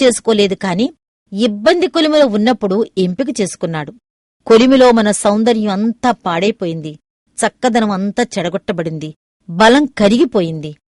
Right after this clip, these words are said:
ఘనత ఆవిరైపోయింది. ఇదంతా జరిగాక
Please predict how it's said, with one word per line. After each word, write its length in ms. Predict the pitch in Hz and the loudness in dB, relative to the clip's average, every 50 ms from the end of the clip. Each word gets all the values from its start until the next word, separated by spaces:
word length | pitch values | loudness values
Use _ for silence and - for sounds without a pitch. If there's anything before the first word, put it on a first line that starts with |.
| _ _ - | _ _ -14
ఘనత 440 | 165 - 170 202 190 208 208 - 208 190 - - 170 | -10 -4 -2 0 0 0 0 0 -2 -4 -4 -4 -8
ఆవిరైపోయింది. 800 | 170 165 156 185 202 233 240 - - 170 156 160 156 147 156 147 _ _ _ _ _ _ - | -8 -6 -4 -2 0 -2 -2 -2 -6 -8 -6 -8 -10 -12 -14 -16 _ _ _ _ _ _ -4
ఇదంతా 540 | 214 226 240 247 254 277 311 262 - 349 349 | -2 0 2 2 0 0 -2 0 0 0 2
జరిగాక 540 | 247 269 262 226 233 240 247 220 202 - | 4 4 4 4 4 4 4 2 4 2